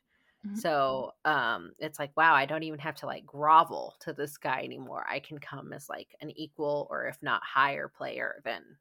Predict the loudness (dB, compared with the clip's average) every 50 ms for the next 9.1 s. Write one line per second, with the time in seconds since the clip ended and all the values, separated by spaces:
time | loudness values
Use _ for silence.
0 | _ _ -10 -10 -10 -14 -12 -10 -10 -10 -10 -10 -6 -6 -6 -2 -2 -2 -2 -2
1 | -6 -14 -14 -14 -16 -20 _ -12 -8 -8 -8 -8 -10 -14 -8 -8 -8 -8 -6 -8
2 | -8 -8 -8 -8 -10 -10 -10 -10 -10 -12 _ _ _ _ _ _ _ _ _ _
3 | _ _ _ _ _ _ _ _ _ -16 -16 -16 _ _ _ _ _ _ _ _
4 | _ _ _ _ _ _ _ _ _ _ -20 -20 -20 -20 -20 -12 _ 0 2 2
5 | 2 -2 -4 -2 -2 -4 -4 -2 0 0 0 0 0 0 0 2 0 0 -2 -10
6 | _ _ _ _ _ _ _ _ _ _ _ 0 4 6 6 6 6 4 0 -4
7 | -6 -4 -4 -2 -2 -2 -2 -2 -4 -6 -8 -6 -6 -6 -6 -4 -4 -4 -2 -2
8 | -2 -4 -4 -4 -8 -8 -8 -10 -12 -14 -18 -20 -20 _ -20 -6 0 4 6 6
9 | 6